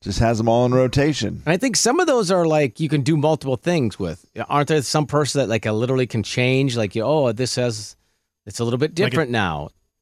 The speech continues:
Speaker 3: Like a transformer?
Speaker 2: <laughs> Yes. Yes, it's literally like a transformer. It's a transformer purse. That,
Speaker 1: Yeah,
Speaker 2: by
Speaker 1: those
Speaker 2: the
Speaker 1: are
Speaker 2: way, is
Speaker 1: kinda
Speaker 2: the
Speaker 1: cool.
Speaker 2: coolest ever. Transformer purse? Isn't that the coolest thing ever invented?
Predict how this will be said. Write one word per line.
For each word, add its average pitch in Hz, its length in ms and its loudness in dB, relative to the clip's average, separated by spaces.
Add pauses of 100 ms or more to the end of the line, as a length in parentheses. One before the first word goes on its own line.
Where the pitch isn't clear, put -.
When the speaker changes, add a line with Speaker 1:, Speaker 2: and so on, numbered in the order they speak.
(240)
Speaker 3:
Like 131 140 -2
a 123 40 -2
transformer? 131 920 0 (120)
Speaker 2:
<laughs> - 100 -20
Yes. - 720 0 (1600)
Yes, 139 240 -2
it's 117 160 -10
literally 147 300 -2
like 143 180 0
a 151 60 -2
transformer. 139 640 0
It's 90 140 -4
a 117 60 -2
transformer 143 600 0
purse. - 420 -10 (1800)
That, 151 180 4
Speaker 1:
Yeah, - 60 2
Speaker 2:
by - 60 0 (120)
Speaker 1:
those - 20 -2
Speaker 2:
the 127 60 4
Speaker 1:
are 123 40 4
Speaker 2:
way, 120 80 4
is 120 60 4
Speaker 1:
kinda 110 120 2
Speaker 2:
the 117 60 2
Speaker 1:
cool. 139 200 2
Speaker 2:
coolest 113 240 0
ever. 110 300 0 (1400)
Transformer 139 560 0
purse? 214 500 0 (200)
Isn't 123 200 -2
that 147 120 2
the 143 80 -2
coolest 151 300 2
thing 156 140 2
ever 156 180 2
invented? 180 560 0